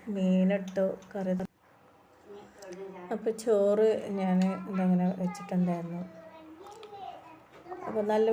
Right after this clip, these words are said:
വേവില്ല, അപ്പോൾ അങ്ങനെ നല്ലോണം വേവുന്നതിൻ്റെ മുന്നേ ഇറക്കി വെക്കും ട്ടോ. അങ്ങനെ ചോറും കറിയൊക്കെ ആയി. ഉപ്പേരി അങ്ങനെയുള്ളതൊന്നും, ഉം, നോക്കിയിട്ടില്ല, അതൊന്നും ഞാൻ വാങ്ങിയിട്ടില്ല ട്ടോ. അത്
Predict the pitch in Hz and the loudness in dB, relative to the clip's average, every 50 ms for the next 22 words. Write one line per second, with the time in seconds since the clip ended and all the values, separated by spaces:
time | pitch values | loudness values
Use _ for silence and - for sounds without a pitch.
0 | 226 220 208 196 190 185 180 175 175 180 180 185 - - 208 196 - 202 190 185 | 6 6 8 8 6 6 4 2 2 2 0 0 0 -4 -10 -6 -4 0 2 2
1 | 185 190 196 196 - - 208 196 190 190 202 202 202 202 208 214 208 196 185 180 | 2 2 0 -2 -4 -4 -4 -4 -2 0 0 0 0 0 0 0 0 2 2 2
2 | 180 185 185 185 185 190 190 180 180 180 185 185 185 - - - 190 180 185 - | 4 4 4 2 2 2 2 0 2 2 0 0 -2 -6 -8 -8 -8 -8 -8 -8
3 | - 185 185 180 180 - 190 185 185 190 185 180 180 - - - - - - - | -4 -4 -4 -4 -4 -6 -10 -10 -8 -6 -6 -6 -8 -8 -14 -20 -20 -20 -20 -20
4 | - - - - - - - - - 240 240 240 247 240 240 247 220 208 202 208 | -20 -18 -18 -18 -18 -18 -10 -6 -2 0 2 2 0 0 2 2 2 4 2 2
5 | 208 208 208 196 180 180 185 190 185 - 202 185 175 170 175 180 - - - - | 2 4 4 4 4 4 4 2 2 2 0 0 0 0 -2 -4 -6 -8 -12 -18
6 | - - - - - - - - - - - - - - - - 208 208 208 220 | -20 -20 -20 -20 -20 -20 -20 -20 -20 -20 -20 -20 -20 -18 -6 -4 -2 -2 -2 -2
7 | 254 269 269 254 233 220 214 214 208 196 202 202 202 196 196 190 190 190 190 392 | -2 -2 -2 0 -2 -2 -2 -2 0 0 0 0 -2 -2 -2 -2 -2 -2 -4 -4
8 | 415 427 453 - 480 466 190 185 180 175 175 175 175 175 180 180 180 180 - 180 | -6 -6 -6 -4 -6 -4 -2 -2 0 0 -2 -4 -4 -2 -2 -2 -4 -4 -8 -8
9 | 180 185 175 175 175 175 180 185 - 190 185 180 175 175 175 175 180 180 185 190 | -8 -8 -8 -8 -8 -10 -10 -10 -8 -4 -2 -2 -2 -2 -2 -2 0 0 0 0
10 | 190 190 190 185 180 175 175 175 170 - 180 175 - - - - - - - - | 0 0 0 0 0 0 0 -2 -4 -4 -6 -6 -6 -10 -14 -14 -14 -14 -16 -16
11 | - - - - - - - - - - - - - - - - - - - - | -18 -20 -20 -20 -20 -20 -20 -20 -20 -20 -20 -20 -20 -20 -20 -20 -20 -20 -20 -12
12 | - - - 180 180 | -8 -6 -4 -2 0